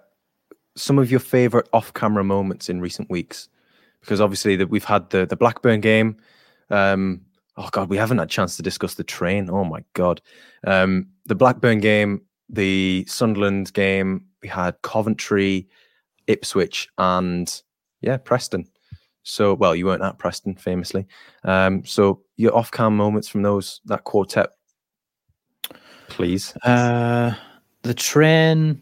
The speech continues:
Speaker 2: to Blackburn. So we had our Christmas night out the night before Blackburn and cleverly stayed in Leeds,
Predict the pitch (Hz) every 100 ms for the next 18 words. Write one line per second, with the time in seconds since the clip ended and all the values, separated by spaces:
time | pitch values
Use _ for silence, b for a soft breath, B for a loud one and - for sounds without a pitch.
0 | _ 143 127 117 - 92 87 120 131 _
1 | _ _ _ _ _ _ _ _ _ -
2 | 127 123 156 131 120 131 - 113 117 104
3 | 101 98 - 101 98 - - 101 95 92
4 | 104 98 92 95 90 87 95 95 - 120
5 | 110 95 85 90 87 _ - - 98 95
6 | 95 95 87 90 - -